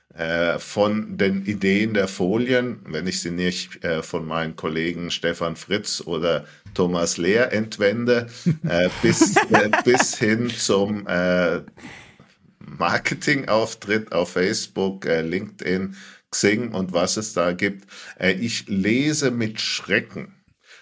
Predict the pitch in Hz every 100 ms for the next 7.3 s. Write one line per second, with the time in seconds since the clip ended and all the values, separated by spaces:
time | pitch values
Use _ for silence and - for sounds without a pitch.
0 | _ - 82 85 85 - 95 98 98 -
1 | 135 151 151 143 143 - 101 92 92 101
2 | 117 135 127 - 110 117 117 110 98 98
3 | - 98 - 92 92 - 90 101 135 -
4 | - 71 64 69 - 53 58 82 73 -
5 | 90 82 92 87 85 87 - 95 85 85
6 | 98 98 - 95 98 90 95 98 - 98
7 | 87 117 120